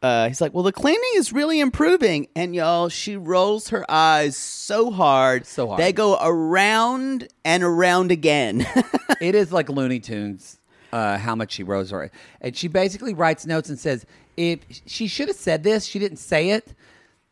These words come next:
Speaker 2: 'cause she should have rhymed it. 'Cause she said, "If you want the boom boom, you have to clean up." And I said, "You should have said, 'If you want the boom boom, you gotta clean your room room.'"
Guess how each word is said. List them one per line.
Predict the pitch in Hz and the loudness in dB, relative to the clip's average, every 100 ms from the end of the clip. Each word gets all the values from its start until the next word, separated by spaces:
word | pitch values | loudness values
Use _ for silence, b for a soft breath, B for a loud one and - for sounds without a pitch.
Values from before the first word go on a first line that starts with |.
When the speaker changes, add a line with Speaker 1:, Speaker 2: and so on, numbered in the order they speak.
| - | -20
Speaker 2:
'cause | - | -14
she | - 175 | -10 -10
should | - | -6
have | 202 139 | -6 -4
rhymed | 147 151 123 | -2 -2 -4
it. | 87 | -10
'Cause | - | -12
she | 117 139 | -12 -6
said, | 143 | -4
"If | 135 | -4
you | 175 | -4
want | 190 214 | -2 -2
the | 185 | -2
boom | 156 247 254 | 2 2 2
boom, | 180 147 147 | 2 2 0
you | 151 | -2
have | 156 | -4
to | 139 | -6
clean | - 143 139 | -4 -2 2
up." | 165 123 - | 2 0 -6
And | 123 | -8
I | 139 | -8
said, | - 175 | -8 -12
"You | 170 | -12
should | - 240 | -8 -8
have | 214 | -6
said, | 170 | -6
'If | 147 | -6
you | 160 | -4
want | 190 180 | -4 -4
the | 156 | -2
boom | 165 233 185 | 2 2 2
boom, | 147 135 135 b b | 2 2 -2 b b
you | - 135 | -12 -4
gotta | 165 170 | 0 2
clean | 160 165 160 | 0 -2 0
your | 160 | 0
room | 156 185 190 139 | 2 0 0 -2
room.'" | 107 82 73 | -2 -6 -12